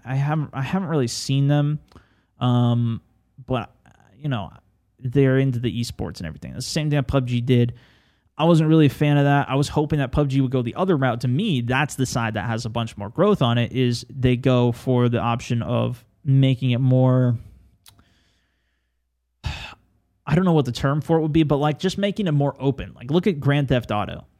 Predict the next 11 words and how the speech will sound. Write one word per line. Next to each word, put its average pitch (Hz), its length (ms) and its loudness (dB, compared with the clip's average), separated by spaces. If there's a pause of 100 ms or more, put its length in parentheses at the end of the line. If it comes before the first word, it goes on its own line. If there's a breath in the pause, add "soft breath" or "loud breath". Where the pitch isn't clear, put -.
(420 soft breath)
They 147 300 0
opened 220 320 0
that 139 160 -2
game 135 240 2
up 156 340 -2 (500)
and 139 280 -2
allowed 131 360 2
modding 120 440 2
in 170 80 4
the 170 80 0
game 175 400 0